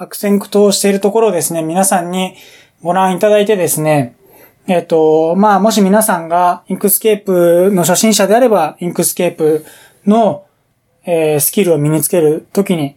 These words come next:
で、まあ別にインクスケープじゃなくてもですね、他になんか新しいソフトウェアとか、新しいテクニックとか、新しい技術を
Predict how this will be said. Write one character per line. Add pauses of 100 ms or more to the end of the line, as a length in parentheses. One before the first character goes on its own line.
(260)
で、
ま
あ
別
に
イ
ン
ク
ス
ケ
ー
プ
じ
ゃ
な
く
て
も
で
す
ね、
他
に (320)
な
ん
か
新
し
い
ソ
フ
ト
ウ
ェ
ア
と
か、
新
し
い
テ
ク
ニ
ッ
ク
と
か、
新
し
い
技
術
を